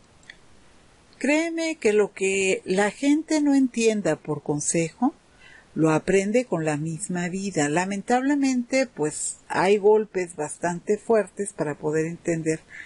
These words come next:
pero difícilmente en casa te van a hacer caso.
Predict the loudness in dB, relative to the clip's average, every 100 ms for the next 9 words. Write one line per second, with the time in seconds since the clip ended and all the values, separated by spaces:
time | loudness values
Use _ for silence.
0 | -20 -20 -20 -14 2 4 4 2 -4 -2
1 | -2 0 -2 0 0 4 4 4 2 0
2 | 2 2 0 -4 -2 2 0 2 -2 -2
3 | -2 -4 -2 -4 -4 0 0 -2 -4 -2
4 | -4 -8 -12